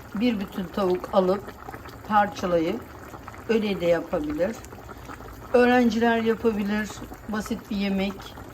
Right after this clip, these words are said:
Ee, bekar yaşayanlar yapabilir. Erkek arkadaşlardan basit bir yemek.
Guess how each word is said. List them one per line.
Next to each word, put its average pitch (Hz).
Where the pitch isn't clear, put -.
Ee, 185
bekar 233
yaşayanlar 208
yapabilir. 190
Erkek 180
arkadaşlardan 160
basit 185
bir 175
yemek. 156